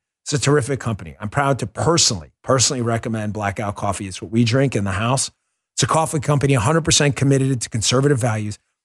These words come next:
but just as important, a high quality product. They're not relying on, they want their product to be top notch,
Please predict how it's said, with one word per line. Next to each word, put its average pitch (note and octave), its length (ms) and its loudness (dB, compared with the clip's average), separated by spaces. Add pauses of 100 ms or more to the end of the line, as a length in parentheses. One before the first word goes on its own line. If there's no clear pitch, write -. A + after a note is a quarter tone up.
(120)
but F3 400 2
just E3 180 2
as E3+ 120 6
important, D#3+ 460 2 (260)
a G#2 40 -4
high C#3+ 200 2
quality E3+ 420 2
product. D3+ 420 -2 (680)
They're B2+ 140 2
not E3+ 300 0
relying D#3+ 500 4
on, D#3 200 4
they D#3 140 4
want E3+ 280 2
their D3+ 100 2
product D#3 460 2
to D3 80 0
be C#3 160 0
top D3+ 280 0
notch, D3+ 540 0